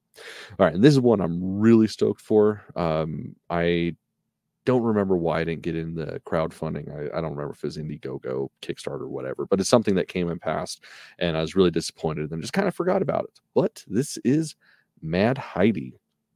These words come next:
In a dystopian Switzerland that has fallen under the fascist rule of an evil cheese tyrant, Heidi lives a pure and simple life in the Swiss Alps.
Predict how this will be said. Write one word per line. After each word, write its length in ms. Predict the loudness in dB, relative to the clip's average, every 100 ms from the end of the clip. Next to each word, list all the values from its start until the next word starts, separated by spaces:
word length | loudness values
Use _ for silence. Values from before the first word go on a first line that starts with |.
| _ _ _ _ _ _ _ 4
In 100 | 6
a 60 |
dystopian 520 | 6 4 4 4 2
Switzerland 560 | 0 2 2 4 2 2
that 100 | -2
has 220 | -2 -2
fallen 380 | 2 4 4 0
under 180 | 0 0
the 120 | 0
fascist 520 | -2 -2 -2 -4 -2
rule 320 | 2 4 2 -2
of 100 | -2
an 140 | -2 -4
evil 320 | -2 2 2 2
cheese 440 | -2 -4 -2 -2
tyrant, 680 | -4 -6 -4 -2 -4 -14 -16 _ _ _
Heidi 460 | -6 0 2 2 2
lives 360 | 4 6 4 0
a 100 | -8
pure 320 | -6 -2 -2
and 100 | -2
simple 320 | -2 0 2 0
life 300 | 0 -4 -6
in 60 |
the 80 | -12
Swiss 420 | -10 -4 -4 -4
Alps. 460 | -10 -16 -16 -18